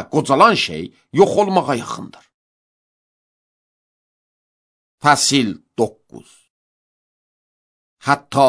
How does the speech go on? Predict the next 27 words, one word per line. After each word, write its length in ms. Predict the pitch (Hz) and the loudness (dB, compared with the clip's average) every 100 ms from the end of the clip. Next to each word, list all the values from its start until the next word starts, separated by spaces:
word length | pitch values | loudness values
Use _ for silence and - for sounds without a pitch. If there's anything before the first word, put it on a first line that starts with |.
| 110 | 2
birinci 540 | 139 147 151 120 180 - | 0 2 2 0 -4 -4
əhdində 680 | 143 107 - 117 110 87 80 - - | -4 -6 -6 -2 -2 -4 -12 -18 -4
ilahi 500 | 196 196 175 156 196 | 2 6 6 2 -2
pərəstişə 680 | 151 139 123 - 113 120 117 104 87 | -2 -2 -2 -6 -6 -2 -2 -4 -4
qaydaları, 720 | 107 101 85 80 80 110 107 - - - | -2 -2 -4 -14 -10 -6 -6 -8 -20 -2
yer 180 | 170 240 | 4 4
üzündə 460 | 190 110 101 92 92 | 2 -4 -6 -6 -8
də 140 | 82 - | -12 -8
müqəddəs 640 | 120 120 110 - 131 - - | -6 -4 -6 -6 -6 -6 -8
yeri 220 | 98 131 | -6 -4
var 160 | 127 90 | -6 -10
idi. 220 | - _ _ _ _ | -20 _ _ _ _
Çünki 640 | - 180 170 - 135 120 | -4 -2 0 -2 -2 -2
bir 220 | - 151 - | -2 -4 -4
çadır 480 | - 143 117 185 175 | -4 -2 0 -2 -2
qurulmuşdu. 600 | 147 139 95 90 - - _ _ _ _ | -4 -4 -6 -10 -16 -20 _ _ _ _
Eşik 420 | 226 - 208 - | 0 2 -2 -6
bölüm 300 | - 175 180 | -2 0 0
ki, 400 | 139 - 151 127 - | -2 -4 -4 -6 -10
içində 500 | - 151 147 127 147 139 | -6 -2 0 2 0 -2
çıraqdan, 760 | - 143 127 - 120 135 123 | -4 2 2 2 0 2 0
süfrəmizi 760 | 113 - 156 - 208 180 117 131 - - _ | -6 -10 -2 2 4 2 -2 -6 -6 -16 _
və 160 | 139 143 | 0 2
müqəddəs 720 | 160 165 190 - 240 233 - | 2 2 2 2 -2 -2 -4
çörək 400 | - 107 82 - | -10 -10 -10 -16
var 140 | 73 | -20
idi. 220 | 67 - | -20 -20